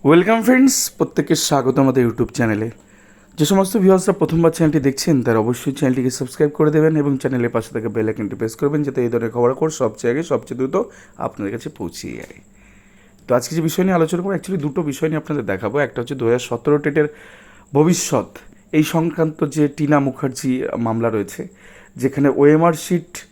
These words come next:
আদতে ঠিকভাবে ইভ্যালুয়েশন হয়েছে কিনা,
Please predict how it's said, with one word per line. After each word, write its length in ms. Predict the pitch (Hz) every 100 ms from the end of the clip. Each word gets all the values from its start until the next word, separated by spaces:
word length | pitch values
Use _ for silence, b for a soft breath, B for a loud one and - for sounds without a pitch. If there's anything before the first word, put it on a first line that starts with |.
| b b b
আদতে 460 | 127 139 160 175 165 -
ঠিকভাবে 520 | 175 131 135 143 151
ইভ্যালুয়েশন 420 | 135 147 147 151
হয়েছে 300 | 123 139 170
কিনা, 320 | - 110 107